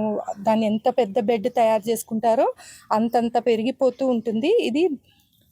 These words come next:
మంచి పోషకాహారం అండి. మొక్కలకి, పశువులకి అన్నిటికీ కూడా మంచి పోషకాహారము. నేనైతే దీన్ని ఇలా ఇంత ఈ టబ్బుల్లో పెంచుతున్నాను కదా, ఇలా నిండిపోయినప్పుడు కొద్ది కొద్దిగా ఇట్లా నిండి పొర్లిపోతున్నప్పుడు ఇది తీసి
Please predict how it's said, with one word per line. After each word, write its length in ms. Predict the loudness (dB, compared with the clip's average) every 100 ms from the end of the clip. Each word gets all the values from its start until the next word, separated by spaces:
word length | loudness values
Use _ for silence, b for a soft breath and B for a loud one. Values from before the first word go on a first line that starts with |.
| _ _
మంచి 400 | 0 2 2 0 2
పోషకాహారం 840 | 4 4 2 4 2 4 2 2
అండి. 200 | 0 -2 0
మొక్కలకి, 640 | 0 0 0 0 0 -4 -2
పశువులకి 800 | -2 0 -2 0 0 -2 -2 -4
అన్నిటికీ 580 | -2 0 2 0 0 -2
కూడా 280 | -2 0 0 -2 B B B -2
మంచి 300 | 0 0 0
పోషకాహారము. 960 | 0 0 -2 -2 0 0 0 0 0 -4 -8 b b b _
నేనైతే 680 | -2 2 2 4 2 0 -2
దీన్ని 400 | -2 -2 0 0 -2 -6 _ _ 0
ఇలా 180 | 4 4 2 0
ఇంత 240 | 0 2 2 0 -2 -2
ఈ 100 | -2
టబ్బుల్లో 380 | 0 0 0 -2
పెంచుతున్నాను 600 | 0 -2 -2 -2 0 0
కదా, 220 | -2 -2 -4 -2
ఇలా 160 | 0 2
నిండిపోయినప్పుడు 720 | 2 0 0 0 0 -4 -2
కొద్ది 260 | -2 -4
కొద్దిగా 300 | -4 0 2
ఇట్లా 240 | 0 0 0
నిండి 320 | 0 0 0
పొర్లిపోతున్నప్పుడు 960 | 0 0 -2 -4 -2 -4 -4 -4 -2 -2 B B B -4
ఇది 180 | 0 0
తీసి 500 | 2 2 2 0